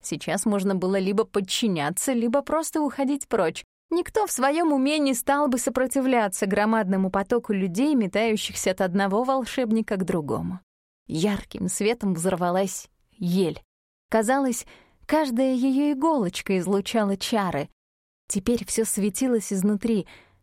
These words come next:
сверкало, и снег, поваливший ни с того ни с сего, тоже был не белым, а серебристым,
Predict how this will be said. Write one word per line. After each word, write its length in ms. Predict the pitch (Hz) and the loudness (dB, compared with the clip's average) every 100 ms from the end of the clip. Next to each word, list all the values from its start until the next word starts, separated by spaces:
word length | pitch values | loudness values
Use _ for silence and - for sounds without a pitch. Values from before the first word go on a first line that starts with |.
| _ - | _ -16
сверкало, 800 | - 165 233 - 226 269 185 - _ _ _ - _ | -6 -4 -4 -2 0 2 -2 -6 _ _ _ -20 _
и 100 | 240 | -2
снег, 560 | 233 294 370 370 - - _ _ | 0 0 0 -2 -10 -20 _ _
поваливший 680 | 208 202 208 233 226 - | 0 2 2 2 0 0
ни 140 | 208 208 | 0 0
с 80 | - | 0
того 260 | 214 208 | 0 2
ни 160 | 202 196 | 2 0
с 80 | - | -2
сего, 480 | - 240 247 349 294 _ | -2 0 2 0 -2 _
тоже 320 | 285 269 233 | 0 2 2
был 300 | 202 240 220 - _ _ _ _ | 2 0 0 -6 _ _ _ _
не 240 | 214 233 220 | 0 2 2
белым, 480 | 269 370 302 233 | 2 2 2 2
а 120 | 254 262 | 0 0
серебристым, 1000 | - 294 302 247 190 160 - 165 156 | 0 0 2 2 0 -2 -6 -8 -8